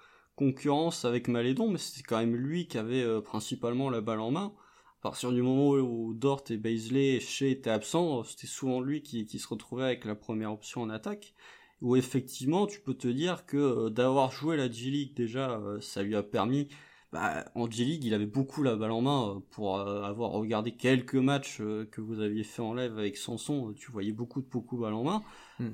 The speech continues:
Speaker 2: Mais il jouait meneur, je pense, sur certaines, sur certains passages, donc
Speaker 1: Oui,
Speaker 2: déjà.
Speaker 1: il devait jouer meneur, donc, euh, ça lui permettait de, bah, déjà de, d'avoir une meilleure appréhension du jeu,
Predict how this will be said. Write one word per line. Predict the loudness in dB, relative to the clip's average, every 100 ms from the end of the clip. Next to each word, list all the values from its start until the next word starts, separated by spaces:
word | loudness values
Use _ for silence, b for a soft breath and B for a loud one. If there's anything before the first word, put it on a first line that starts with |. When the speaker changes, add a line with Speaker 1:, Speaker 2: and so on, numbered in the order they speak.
| -2
Speaker 2:
Mais | 0
il |
jouait | 4 6
meneur, | 6 6 4
je | 2
pense, | -2
sur | -2 -4
certaines, | -6 -4 -2 0 -2
sur | -4 -6
certains | -8 -6 -4
passages, | -2 -2 -2 -2
donc | -2 0
Speaker 1:
Oui, | 2
Speaker 2:
déjà. | 2 2 -2 -2
Speaker 1:
il | -4
devait | -2 -2
jouer | 0 0
meneur, | 2 2 2
donc, | 0 -2 -4
euh, | -4 B B
ça | 0 2
lui | 2 2
permettait | 4 6 6 6 2 2
de, | 0 -2 -2 0 0 -2
bah, | -2
déjà | 0 0 2 0
de, | 0 -4
d'avoir | -2 -2 0 2
une | 2
meilleure | 2 2 2
appréhension | 2 -2 -4 -2 -2 -2
du | -2
jeu, | -2 -4